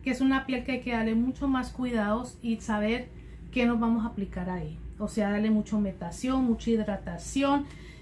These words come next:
eh, darle mucho mantenimiento, porque es una piel que tiende a resecarse más. Y cuando esa piel está muy reseca es cuando ya empiezan a, a florecer, a nacer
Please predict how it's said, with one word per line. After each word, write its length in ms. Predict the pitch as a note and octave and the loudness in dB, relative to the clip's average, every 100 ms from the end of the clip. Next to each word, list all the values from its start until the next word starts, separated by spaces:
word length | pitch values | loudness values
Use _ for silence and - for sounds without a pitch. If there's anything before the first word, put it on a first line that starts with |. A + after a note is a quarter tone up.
| - | 0
eh, 320 | A#3 A#3 - | 4 4 2
darle 240 | A3 B3+ C4+ | 2 6 6
mucho 240 | C4+ C4+ | 4 4
mantenimiento, 720 | C4+ B3 A#3 G#3 A3 B3 B3+ | 2 2 2 2 2 2 -2
porque 240 | - A#3 A3+ | -4 -4 -4
es 140 | - | 0
una 240 | C4 B3+ B3 | 0 0 -2
piel 140 | A#3 | -4
que 80 | A3+ | -4
tiende 260 | - A3+ A#3+ | 0 0 0
a 40 | |
resecarse 580 | A#3+ A3 G#3+ G3 - A3 | -2 -4 -4 -4 -2 0
más. 300 | G3+ F#3 - | 0 0 -4
Y 80 | A#3+ | 0
cuando 240 | A3 A3 | 4 4
esa 260 | C#4+ E4+ E4+ | 4 2 2
piel 160 | C#4 | 2
está 280 | B3+ B3+ G3+ | 2 0 0
muy 400 | F#3+ G#3 C4+ D#4 | 4 6 6 4
reseca 500 | D4 D4 C#4+ C4 - | 2 0 0 -2 -2
es 60 | A#3+ | -4
cuando 380 | C4+ B3+ A3+ G3 | 0 2 2 0
ya 300 | A3 A#3 - - - | 0 0 -2 -12 -8
empiezan 640 | - A#3+ B3 B3 B3+ C#4 C4+ | 0 2 4 2 2 2 4
a, 300 | B3+ A#3 - | 4 4 0
a 120 | A#3 G#3+ | -4 -2
florecer, 760 | A3 G#3+ G3 - G#3+ G#3+ A3+ | 0 0 0 -2 -2 0 -2
a 80 | G#3+ | -2
nacer 460 | G3+ F3+ - G#3+ | -2 -2 -2 -2